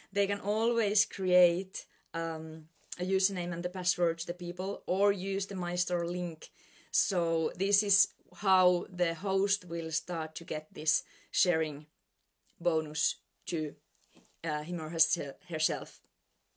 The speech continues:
So that's how you create, uh, kind of, um, continue, you continue creating these new customers through the host, because the host will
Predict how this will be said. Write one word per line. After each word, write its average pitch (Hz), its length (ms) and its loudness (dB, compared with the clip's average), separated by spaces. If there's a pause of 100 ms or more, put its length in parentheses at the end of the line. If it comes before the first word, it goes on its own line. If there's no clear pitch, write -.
(240)
So 156 340 -2 (280)
that's 214 260 4
how 220 200 2
you 190 140 -4
create, 202 720 2 (320)
uh, 165 320 -4
kind 170 340 -4
of, 170 180 -2
um, 160 340 -4 (400)
continue, 214 800 0 (220)
you - 80 -10
continue 214 720 -2
creating 185 720 -4
these 185 260 -2
new 180 200 -2
customers 175 720 -2 (220)
through 202 200 2
the 185 180 -6
host, 180 300 4
because 165 420 -2
the 160 100 -8
host 170 380 -2
will 156 340 -2